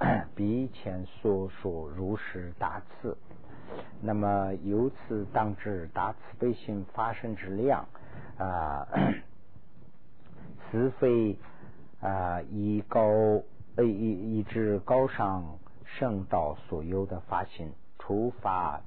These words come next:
业者，啊，诸有所发心，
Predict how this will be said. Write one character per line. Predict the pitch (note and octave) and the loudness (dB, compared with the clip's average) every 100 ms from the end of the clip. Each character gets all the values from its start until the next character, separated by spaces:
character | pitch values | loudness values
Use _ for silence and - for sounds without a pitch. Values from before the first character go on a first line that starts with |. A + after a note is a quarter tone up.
| - | -8
业 | A2+ C#3+ G#2+ D#2 - | -2 2 2 2 -2
者， | D2 C#2 - - - - C#2 - - | -4 -2 -4 -6 -8 -8 -8 -8 -8
啊， | - D#2+ C#2+ D2+ - | -6 -4 -4 -4 -2
诸 | G#2 G#2 A2+ A#2 | 0 2 2 0
有 | G#2+ F2+ F#2 F2+ D#2+ D2 - - - - - | 0 0 0 -2 -4 -6 -8 -8 -8 -10 -4
所 | F#2+ E2 | -4 -2
发 | - G2 | -2 -2
心， | - G2 G2 | -2 -4 -4